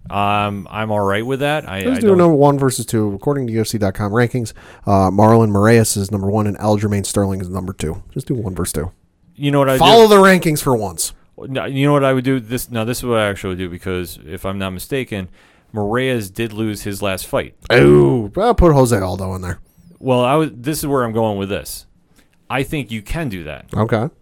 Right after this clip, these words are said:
Speaker 1: And I think you can put Jose Aldo against, uh, Peter Yan.
Speaker 2: Yeah, number, uh, currently number three ranked,
Speaker 1: Yep.
Speaker 2: according to U F C dot com.
Speaker 1: Winner of that takes on the winner of Sterling and Sandhagen.
Speaker 2: Sure.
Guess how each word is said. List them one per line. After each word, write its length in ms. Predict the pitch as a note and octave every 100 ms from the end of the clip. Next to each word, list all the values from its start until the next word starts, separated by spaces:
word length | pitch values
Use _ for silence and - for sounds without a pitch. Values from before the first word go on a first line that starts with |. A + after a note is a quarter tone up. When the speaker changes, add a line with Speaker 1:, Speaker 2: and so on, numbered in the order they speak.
| _
Speaker 1:
And 180 | G#2 G#2
I 100 | G2+
think 300 | - A#2+ G2+
you 120 | A2
can 220 | - C#3 C#3+
put 200 | C#3 G2+
Jose 440 | B2+ C#3 D3 C#3+
Aldo 480 | G#2 A2 G#2+ G#2+ G#2
against, 480 | G#2 G2+ G2 F#2+ - _ _ _
uh, 280 | - F#2+ F#2+
Peter 300 | F#2 B2 G#2+
Yan. 240 | A2 A#2 B2+ _ -
Speaker 2:
Yeah, 320 | A#2 A#2 B2 - -
number, 360 | A2 A2 A2+ A2
uh, 140 | G#2+
currently 420 | G#2+ - A#2+ A2 A2
number 220 | G#2+ G#2+
three 240 | - G2
ranked, 280 | F#2 F#2+ A#2
Speaker 1:
Yep. 100 | A2+
Speaker 2:
according 200 | A2 G#2
to 60 | G2
U 80 |
F 80 | G2+
C 80 | G2+
dot 160 | G2+ A2+
com. 220 | F2 A2 _
Speaker 1:
Winner 300 | G#2+ C3+ D3+
of 100 | D3
that 320 | C#3 C3+ B2+ - _ _ _
takes 280 | - A#2+ -
on 440 | A#2+ A2+ A2+ G#2+ - _ -
the 80 |
winner 320 | G#2+ A#2+ A#2+ G#2+
of 80 |
Sterling 420 | - - B2+ B2+ A2+
and 100 | G2
Sandhagen. 500 | A#2 A2+ B2+ C3 C#3+ -
Speaker 2:
Sure. 480 | - A2 D3+ G#3